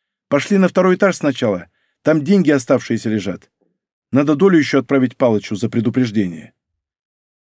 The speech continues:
«Ух, Алла», — только и вздохнул мужчина, — «все-то тебе деньги». «Ну да. Зато у тебя были и деньги, да и чисто эстетическое удовольствие ты получал», — усмехнулась женщина.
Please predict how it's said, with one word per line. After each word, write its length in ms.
«Ух, 520
Алла», — 520
только 320
и 40
вздохнул 420
мужчина, — 500
«все-то 560
тебе 300
деньги». 600
«Ну 260
да. 260
Зато 240
у 60
тебя 220
были 200
и 180
деньги, 560
да 120
и 80
чисто 320
эстетическое 840
удовольствие 460
ты 100
получал», — 540
усмехнулась 560
женщина. 560